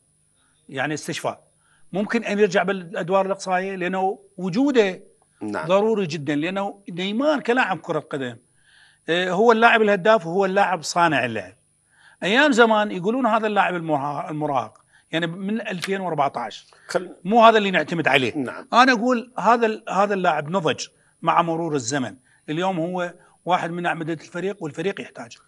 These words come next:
Speaker 2: خليني أرحب بمحلل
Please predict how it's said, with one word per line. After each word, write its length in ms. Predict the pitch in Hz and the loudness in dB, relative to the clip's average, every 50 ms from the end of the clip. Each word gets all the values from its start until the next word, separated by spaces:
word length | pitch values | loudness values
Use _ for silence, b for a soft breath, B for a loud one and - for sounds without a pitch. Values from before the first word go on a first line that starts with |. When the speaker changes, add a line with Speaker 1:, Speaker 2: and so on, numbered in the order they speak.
| b b b | b b b
Speaker 2:
خليني 680 | - - 131 135 139 156 160 156 156 151 151 156 151 143 | -8 -6 -4 -2 -2 0 0 0 -2 -2 -4 -4 -2 0
أرحب 460 | 127 127 - - - 147 139 131 117 113 | 0 0 0 -2 -8 -8 -8 -8 -8 -10
بمحلل 1300 | 123 123 120 113 110 117 117 117 113 117 110 101 98 101 104 - - 127 127 123 120 110 104 104 104 101 | -10 -8 -8 -10 -10 -12 -12 -12 -12 -12 -14 -14 -16 -14 -14 -10 -10 -10 -8 -8 -8 -10 -10 -12 -16 -18